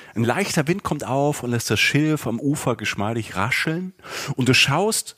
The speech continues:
auf eine kleine Bucht. Erst so ein bisschen hellbeiger Strand, der in eine grüne Wiese übergeht. Vereinzelt liegen da ein paar Menschen in der Sonne.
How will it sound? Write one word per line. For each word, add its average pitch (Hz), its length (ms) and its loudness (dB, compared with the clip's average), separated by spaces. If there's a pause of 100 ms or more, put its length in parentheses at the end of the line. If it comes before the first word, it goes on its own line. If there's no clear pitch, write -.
auf - 120 -4
eine 123 100 -2
kleine 127 260 0
Bucht. - 380 -2 (720)
Erst 117 200 6
so 127 80 2
ein 98 80 0
bisschen 110 400 2
hellbeiger 95 600 2
Strand, 143 680 -2
der 98 220 4
in 101 80 -4
eine 92 120 0
grüne 104 380 0
Wiese 143 300 0
übergeht. 120 520 0
Vereinzelt 120 600 0
liegen 117 260 2
da 104 100 4
ein 98 100 0
paar 95 120 -2
Menschen 117 420 2
in 117 100 -2
der 98 100 2
Sonne. 127 340 2